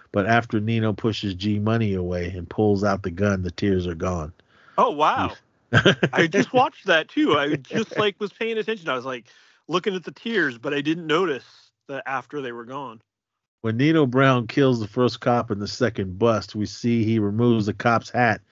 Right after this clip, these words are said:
Speaker 1: and puts it over the cop's face. When he killed Park, we can see Brown is wearing the same cap. Okay, I don't, all right, whatever. Uh, when Needles comes to the club on, on New Year's Eve,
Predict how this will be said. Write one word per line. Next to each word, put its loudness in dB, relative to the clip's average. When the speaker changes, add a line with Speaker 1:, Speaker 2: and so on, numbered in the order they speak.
Speaker 1:
and -4
puts 2
it 4
over 4
the 0
cop's -2
face. -6
When 0
he 2
killed 4
Park, 0
we 2
can -4
see 2
Brown 0
is -4
wearing 0
the -6
same -6
cap. -6
Okay, -10
I -8
don't, -12
all -6
right, -4
whatever. -6
Uh, 6
when 2
Needles 8
comes 2
to 2
the 4
club 4
on, -2
on -2
New 2
Year's 6
Eve, 0